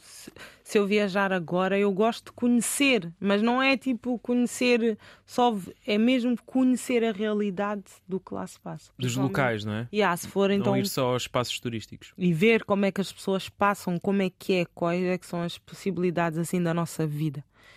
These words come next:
Speaker 1: E lá foi um bocadinho disso. Olha, eu passei, eu até tenho filmagens, passei em, num sítio, estava a ver um jogo de futebol, era uma televisão para tipo cem crianças verem televisão,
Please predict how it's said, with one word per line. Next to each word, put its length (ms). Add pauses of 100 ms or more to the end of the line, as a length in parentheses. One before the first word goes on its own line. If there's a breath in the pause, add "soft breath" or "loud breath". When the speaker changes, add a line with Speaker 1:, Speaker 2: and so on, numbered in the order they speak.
(220 soft breath)
Speaker 1:
E 80
lá 240
foi 200
um 60
bocadinho 380
disso. 240
Olha, 160
eu 80
passei, 680 (400 soft breath)
eu 60
até 180
tenho 300
filmagens, 580 (300 loud breath)
passei 320
em, 400
num 220
sítio, 260
estava 260
a 40
ver 180
um 60
jogo 260
de 60
futebol, 520 (400 soft breath)
era 280
uma 340
televisão 840 (180)
para 100
tipo 240
cem 220
crianças 560
verem 320
televisão, 640